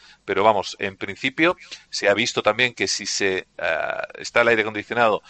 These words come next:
y hay una buena ventilación a su vez, eh, eso yo creo que son los expertos de aire o los dueños del restaurante quien tienen que solucionarlo.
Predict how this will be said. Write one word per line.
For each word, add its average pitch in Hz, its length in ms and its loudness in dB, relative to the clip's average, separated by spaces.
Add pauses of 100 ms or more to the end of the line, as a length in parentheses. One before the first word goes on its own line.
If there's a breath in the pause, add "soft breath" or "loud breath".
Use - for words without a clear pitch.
(180 loud breath)
y 107 140 -2
hay 117 120 6
una 113 240 4
buena 135 360 4
ventilación 110 920 0 (100)
a - 60 -6
su - 160 -10
vez, 92 180 2 (160)
eh, 53 160 -8 (340 soft breath)
eso 123 340 0
yo 110 240 -4
creo 123 120 0
que 113 60 -4
son 123 100 0
los 117 100 -4
expertos 117 600 -2
de 101 140 0
aire 110 320 0 (260 loud breath)
o 107 120 0
los 104 320 0
dueños 120 200 -2 (100)
del 113 60 0
restaurante 110 420 0
quien 101 120 0
tienen 107 200 -6
que 107 100 0
solucionarlo. 95 680 -2